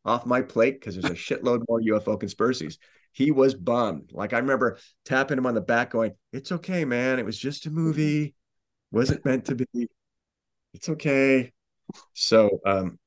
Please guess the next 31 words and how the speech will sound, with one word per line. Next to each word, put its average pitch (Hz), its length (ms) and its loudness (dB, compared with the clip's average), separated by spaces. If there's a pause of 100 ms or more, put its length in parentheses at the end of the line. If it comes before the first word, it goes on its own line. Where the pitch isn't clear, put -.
(120)
anyway, 117 540 6
it's, - 400 -2 (300)
it's 147 160 -2
still 156 200 2
out 175 220 2
there. 113 140 2
I 110 40 0
mean, 117 160 -2
I, 113 200 -2
I 117 40 0
do 127 300 0
debunk 127 480 -2
it 143 180 -4 (840)
on 120 100 -6
occasion. 120 720 0
Um, 95 500 -4 (600)
and, 101 420 -2
uh, 95 320 0 (1200)
you 120 160 4
know, 107 160 6
I, 107 280 4
I, 98 80 0 (120)
I 104 80 2
don't 110 140 2
wanna, 113 320 2
you 110 140 0
know, 92 280 -2 (120)
shit - 320 0
on 110 160 0
anyone's, 104 920 0
um, 82 480 -4